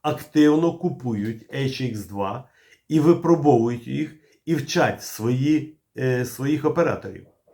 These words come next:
Нагадую, всі європейські дрони, згідно Європейської угоди, виробляються без китайських запчастин. Повністю.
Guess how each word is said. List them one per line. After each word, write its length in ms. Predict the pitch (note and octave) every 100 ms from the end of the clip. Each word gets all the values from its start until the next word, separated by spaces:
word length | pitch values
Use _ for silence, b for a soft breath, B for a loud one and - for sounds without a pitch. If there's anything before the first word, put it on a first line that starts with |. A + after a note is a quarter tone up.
| _ _ _
Нагадую, 640 | - F3 D#3+ A#2+ G2 F2+ E2+
всі 300 | - - G3
європейські 680 | D#3 A#2+ B2+ C3 A2+ A2 -
дрони, 580 | F#2 B2+ D#3 F#3+ G#3 G3+ -
згідно 460 | G#2+ A#2 C3+ A2+
Європейської 760 | A#2 A#2 A#2 A#2 G2+ - G#2+ F#2
угоди, 640 | - A2+ B2+ F3 F3 - B B B
виробляються 800 | A2+ B2+ B2 B2 C#3 C3+ C3+ C#3
без 640 | G#2+ F#2 G2+ E3 F#3 - - -
китайських 640 | A#2+ C#3 C3+ - B2 A2
запчастин. 640 | B2 A#2+ A2+ - - F2 _ _
Повністю. 640 | D3 D#3+ B2+ G#2 G2+ -